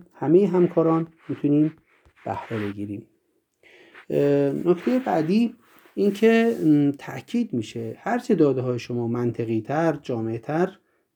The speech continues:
باشد، بهتر می‌تونید ادعای خودتون رو ثابت بکنید. خب ما هفت گام یا هفت مرحله از نه مرحله رو تا اینجا بیان کردیم. اه، در جلسهٔ بعدی هم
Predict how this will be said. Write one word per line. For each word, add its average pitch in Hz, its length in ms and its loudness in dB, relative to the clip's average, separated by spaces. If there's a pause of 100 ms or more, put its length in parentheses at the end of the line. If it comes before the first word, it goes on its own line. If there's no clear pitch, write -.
(120)
باشد، 131 440 -2 (100)
بهتر 117 380 -4
می‌تونید 110 400 -6 (480)
ادعای 117 400 0
خودتون 135 480 -4
رو 135 220 0 (200)
ثابت 104 360 -6
بکنید. 120 460 -14 (540)
خب 127 260 -2
ما 156 180 2
هفت - 460 -10
گام 139 420 0
یا 123 160 -4
هفت - 380 -6
مرحله 120 420 -4
از 117 360 -4 (180)
نه 113 200 -4
مرحله 117 420 -2
رو 131 160 0
تا - 140 -12
اینجا 113 420 -4 (440)
بیان 139 280 -2
کردیم. 156 680 2 (380)
اه، 113 340 -4
در 117 360 -6 (320)
جلسهٔ 113 460 -4
بعدی 110 440 -2
هم 196 240 0